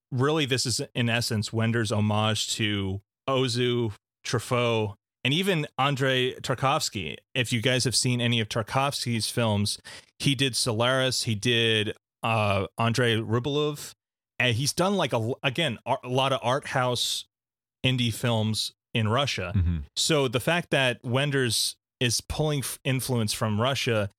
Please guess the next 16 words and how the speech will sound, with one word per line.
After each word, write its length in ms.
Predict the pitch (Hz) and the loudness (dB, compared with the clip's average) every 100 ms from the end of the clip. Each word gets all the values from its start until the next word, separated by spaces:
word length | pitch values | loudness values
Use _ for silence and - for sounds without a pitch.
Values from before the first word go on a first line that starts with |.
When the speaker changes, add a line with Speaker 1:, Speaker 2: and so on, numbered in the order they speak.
| _ - | _ -6
Speaker 1:
France, 560 | 139 131 123 110 - - - | 0 2 0 0 -4 -6 -4
and 220 | 120 123 | -2 0
Japan 600 | 113 104 110 117 143 175 - _ _ _ _ _ _ _ _ _ _ | -2 -2 0 0 0 -2 -8 _ _ _ _ _ _ _ _ _ _
makes 380 | 143 143 156 - | 0 2 0 -2
this 220 | 147 123 | -2 -2
film 360 | - 131 123 123 - - | 0 0 0 -2 -4 -4
a 80 | 107 - | -4 -2
very, 220 | 135 135 - | -2 0 -2
it 60 | 127 | 0
has 240 | 156 170 | 0 0
a 40 | 123 | -2
very 240 | 127 127 | 0 0
universal 560 | 117 120 110 120 - 98 | 0 0 0 -2 -4 -6
feel 300 | - 139 143 | -4 -2 -2
to 180 | - 101 | -2 -2
it, 140 | 104 | -2